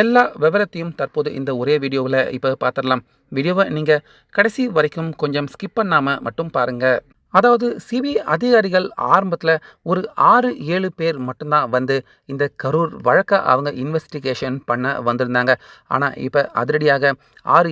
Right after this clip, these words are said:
ஏழு பேர் கிடையாது, கிட்டத்தட்ட பதினஞ்சு பேர் கொண்ட குழு அதிரடியாக தற்போது கரூர்லையும் அதே போல விஜய் அவர்கள் தங்கியிருக்க இந்த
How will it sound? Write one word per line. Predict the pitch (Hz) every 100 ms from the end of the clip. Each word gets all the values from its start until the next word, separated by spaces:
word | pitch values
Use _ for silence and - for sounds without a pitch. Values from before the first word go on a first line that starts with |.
| 147
ஏழு | 151 135
பேர் | 147 -
கிடையாது, | 139 135 139 - _ _
கிட்டத்தட்ட | - 214 214 185 180 - 170
பதினஞ்சு | 180 254 254 220 185 -
பேர் | 196 202 -
கொண்ட | 156 147 - -
குழு | 139 151 143 - _ 123
அதிரடியாக | 156 226 175 139 147 -
தற்போது | 135 - 139 143 - _ _ -
கரூர்லையும் | 185 240 254 190 170 165 175 -
அதே | 123 151
போல | 151 143 135 _ _ 151
விஜய் | 170 254 170
அவர்கள் | 165 160 160
தங்கியிருக்க | 135 151 160 143 147 -
இந்த | 131